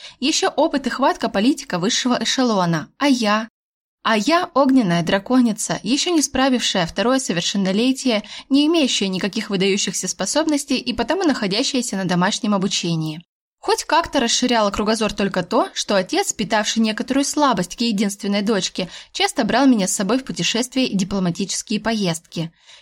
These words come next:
И муж мой к выкрутасам неуравновешенной супруги на удивление терпелив.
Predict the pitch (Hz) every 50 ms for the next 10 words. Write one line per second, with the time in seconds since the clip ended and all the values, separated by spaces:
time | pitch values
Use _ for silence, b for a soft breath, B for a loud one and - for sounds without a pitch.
0 | b _ - 247 233 202 185 202 269 - - 294 302 320 311 302 302 294 320 311
1 | 294 302 285 294 - 285 277 277 277 285 277 277 285 277 277 269 269 - - 254
2 | 247 - - 262 269 - 262 262 226 254 220 208 190 175 180 170 160 170 202 240
3 | 247 240 240 240 247 - - - 220 196 165 165 165 - -